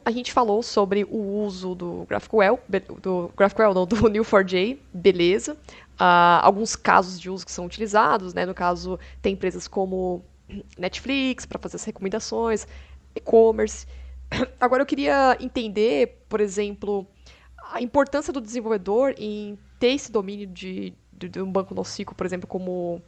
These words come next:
neo four J. Nesse momento, é, o próprio desenvolvedor que tá fazendo o trabalho do back-end ali, por exemplo,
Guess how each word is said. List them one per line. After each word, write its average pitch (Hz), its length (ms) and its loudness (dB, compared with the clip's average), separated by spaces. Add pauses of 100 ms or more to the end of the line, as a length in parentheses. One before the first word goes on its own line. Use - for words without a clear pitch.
(140)
neo 185 140 -6
four 196 200 0
J. 175 240 -8 (640)
Nesse 208 220 -2
momento, 240 420 2 (120)
é, 185 440 2 (120)
o 196 120 -12
próprio 247 320 2
desenvolvedor 220 460 -2
que - 80 -16
tá 226 220 2
fazendo 214 520 -2 (380)
o - 80 -16
trabalho 190 300 2
do 185 100 -6
back-end 180 460 -6
ali, 175 120 -6
por 185 140 -6
exemplo, 185 420 -8